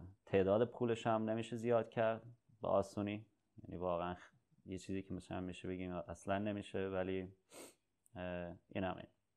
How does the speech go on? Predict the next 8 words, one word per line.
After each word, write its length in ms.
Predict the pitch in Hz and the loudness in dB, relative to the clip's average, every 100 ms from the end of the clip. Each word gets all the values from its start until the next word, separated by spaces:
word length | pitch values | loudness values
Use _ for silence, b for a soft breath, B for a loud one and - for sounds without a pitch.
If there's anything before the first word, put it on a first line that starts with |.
| _ _ _ _ _ _ _ _ _ _ _ _ _ _ _ _ _ _ _ _ _ _ _ _ _ _ _ _ _ _ _ _ _ _ _ _ _ _ _ _ _ _ - | _ _ _ _ _ _ _ _ _ _ _ _ _ _ _ _ _ _ _ _ _ _ _ _ _ _ _ _ _ _ _ _ _ _ _ _ _ _ _ _ _ _ 8
برای 320 | 143 175 190 | 12 12 8
اینکه 600 | 190 180 190 185 175 170 139 | 4 2 6 8 8 8 4
بیت 140 | 143 | 2
کوین 220 | - 151 | 4 6
رو 60 | 156 | 8
به 80 | 147 | 12
دست 300 | 135 123 - | 12 10 6
بیارین، 580 | 135 127 127 123 117 | 6 6 4 2 0